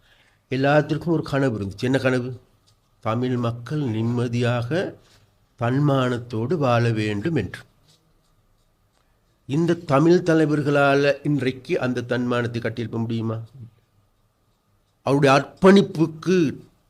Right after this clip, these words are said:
அருகில் வர முடியுமா இந்த, இந்த, இந்த தமிழ் அரசியல்வாதிகளுக்கு? நாங்க அப்படி இல்லை. நாங்க இன்றைக்கு அவர்கள் கனவு கண்டிருந்தாலும் கூட அந்த கனவை நனவாக்குகின்ற வேலையை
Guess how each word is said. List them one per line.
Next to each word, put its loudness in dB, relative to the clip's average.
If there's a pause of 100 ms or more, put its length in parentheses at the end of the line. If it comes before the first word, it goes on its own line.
(520)
அருகில் 6
வர 10
முடியுமா 6
இந்த, 4
இந்த, 0 (100)
இந்த 0
தமிழ் 2
அரசியல்வாதிகளுக்கு? -2 (1500)
நாங்க 0
அப்படி -6
இல்லை. -10 (1400)
நாங்க -2
இன்றைக்கு -2 (500)
அவர்கள் -2 (140)
கனவு 6
கண்டிருந்தாலும் 4
கூட -4 (580)
அந்த -10 (180)
கனவை -2
நனவாக்குகின்ற -2
வேலையை -2